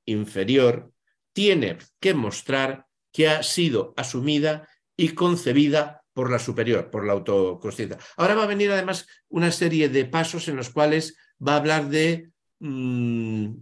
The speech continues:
bueno, hablará incluso de la, del cristianismo oriental. Bueno, vamos a ver. Aquí un momento que miro. A ver,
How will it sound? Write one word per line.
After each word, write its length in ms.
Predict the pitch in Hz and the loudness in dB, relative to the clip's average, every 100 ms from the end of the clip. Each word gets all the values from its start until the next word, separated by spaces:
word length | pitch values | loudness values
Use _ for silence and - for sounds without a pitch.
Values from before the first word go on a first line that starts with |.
| - _ | -20 _
bueno, 300 | 101 95 - _ _ _ _ _ _ _ | -14 -12 -12 _ _ _ _ _ _ _
hablará 340 | 127 120 117 | -4 -2 0
incluso 320 | 135 127 123 127 | -2 -4 -6 -2
de 60 | |
la, 300 | 113 107 104 156 - | -2 -2 -4 -12 -20
del 220 | - 113 107 | -12 -10 -8
cristianismo 460 | 104 - 98 101 | -8 -8 -6 -6
oriental. 300 | 101 98 92 - | -4 -4 -6 -8
Bueno, 160 | 98 | -6
vamos 180 | 101 98 | -6 -6
a 40 | 73 | -12
ver. 120 | - _ - _ _ _ - - | -16 _ -20 _ _ _ -18 -12
Aquí 180 | 135 123 | -10 -4
un 60 | 160 | -2
momento 260 | 156 160 | 0 0
que 120 | 151 135 | -2 2
miro. 460 | 143 147 151 151 _ _ _ _ _ _ _ _ _ _ _ _ _ _ _ _ | 2 2 0 -6 _ _ _ _ _ _ _ _ _ _ _ _ _ _ _ _
A 100 | - | -20
ver, 340 | - 104 104 | -12 -10 -10